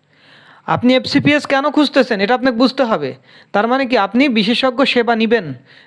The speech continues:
বিশেষজ্ঞ নে-, সেবা নিতে হলে আপনাকে ইনফরমেশন শেয়ার করতে হবে। কোথায় কি আছে, A to Z শেয়ার করবেন। এরপরে প্ল্যানিং করা হবে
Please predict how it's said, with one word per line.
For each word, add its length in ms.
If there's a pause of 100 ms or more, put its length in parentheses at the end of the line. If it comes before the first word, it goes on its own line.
বিশেষজ্ঞ 540
নে-, 180
সেবা 260
নিতে 240
হলে 220
আপনাকে 360
ইনফরমেশন 500
শেয়ার 280
করতে 280
হবে। 240 (340)
কোথায় 360
কি 200
আছে, 520
A 40
to 80
Z 140
শেয়ার 260
করবেন। 280
এরপরে 380
প্ল্যানিং 340
করা 220
হবে 260